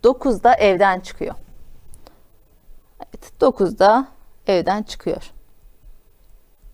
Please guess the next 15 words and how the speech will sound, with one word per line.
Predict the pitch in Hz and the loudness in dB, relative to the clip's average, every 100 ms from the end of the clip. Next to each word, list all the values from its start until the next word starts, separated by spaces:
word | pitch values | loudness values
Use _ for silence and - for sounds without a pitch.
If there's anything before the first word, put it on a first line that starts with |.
| - - - - - - - - - - - - _ 208 | -20 -20 -16 -16 -16 -16 -18 -18 -20 -20 -20 -20 _ 2
Altı | 208 220 - - | 2 2 -2 0
saat | 403 294 233 | 4 4 2
sonra | - - 349 262 180 180 233 330 - - - - - | -2 4 6 6 6 6 4 0 -14 -20 -20 -10 2
eve | 220 254 | 4 4
geliyor | 190 165 156 | 2 0 -2
Dilek. | 143 147 - - - - - _ - - - - - | -4 -10 -12 -12 -12 -12 -18 _ -20 -20 -20 -20 -20
Altı | - | -20
saat | - - - - | -10 -8 -8 -12
sonra. | - - - - _ - - - - - - - - - - - - | -20 -20 -20 -20 _ -20 -20 -20 -20 -20 -20 -20 -20 -20 -20 -6 2
Dilek | 392 196 - - | 4 4 0 -6
saat | - 320 220 - | 2 4 2 0
kaçta | 247 240 - | -2 -2 0
evde | 190 151 - | -2 -2 -6
olur | 85 | -10
çocuklar? | - 160 - - - | -10 -12 -10 -14 -14